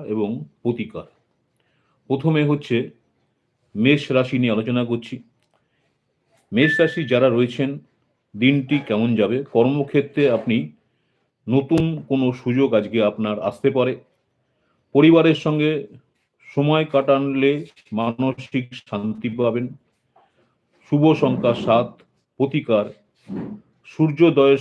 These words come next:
সময় রুদ্রাক্ষ ধারণ করুন যারা মেষ রাশি রয়েছেন। নেক্সট হচ্ছে বিষ রাশি, দিনটি কেমন যাবে? অর্থনৈতিক দিক ভালো থাকবে। প্রেমের সম্পর্কে ভুল বোঝাবুঝি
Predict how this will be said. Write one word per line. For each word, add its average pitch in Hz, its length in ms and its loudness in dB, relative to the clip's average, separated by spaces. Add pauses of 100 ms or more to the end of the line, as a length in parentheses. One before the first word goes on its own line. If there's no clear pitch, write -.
সময় 123 280 -2 (140)
রুদ্রাক্ষ 135 540 -2 (180)
ধারণ 107 240 -2
করুন 90 280 -12 (360)
যারা 101 240 0 (140)
মেষ 113 200 -2
রাশি 101 240 -10
রয়েছেন। 85 360 -18 (1400)
নেক্সট 165 380 2
হচ্ছে 156 260 -2 (160)
বিষ 135 240 -2
রাশি, 135 400 2 (1160)
দিনটি 147 300 2
কেমন 143 320 0
যাবে? 104 240 0 (140)
অর্থনৈতিক 160 600 0 (100)
দিক 131 220 0 (340)
ভালো 120 240 2
থাকবে। 117 360 -2 (1200)
প্রেমের 165 360 4 (240)
সম্পর্কে 143 580 -2 (360)
ভুল 131 220 0
বোঝাবুঝি 143 580 0